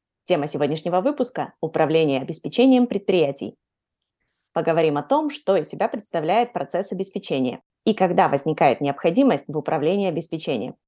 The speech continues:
о том, какие существуют варианты обеспечения и какие решения для управления обеспечением предприятий предлагает фирма один эс и партнёры.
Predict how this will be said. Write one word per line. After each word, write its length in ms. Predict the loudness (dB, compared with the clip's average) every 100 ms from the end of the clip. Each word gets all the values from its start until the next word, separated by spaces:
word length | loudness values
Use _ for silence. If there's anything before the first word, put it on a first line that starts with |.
| _ _ -2
о 120 | -2
том, 260 | 4 2 4
какие 400 | 2 2 2 2
существуют 600 | 0 -8 -6 -2 -2 2
варианты 380 | 4 6 4 0
обеспечения 880 | -2 -4 -4 2 4 4 2 -6 _ _ _ -16
и 100 | -2
какие 320 | -2 2 0
решения 480 | 0 -2 -2 0 -2
для 200 | -2 -2
управления 500 | 0 0 0 -2 -4
обеспечением 640 | -6 -10 -10 -4 -2 0 -4
предприятий 580 | -4 4 6 6 2
предлагает 540 | -2 0 0 2 0 0
фирма 320 | -4 -2 -2
один 200 | 0 0
эс 220 | 0 -2 -4
и 80 | 0
партнёры. 560 | 0 0 -4 -4 -8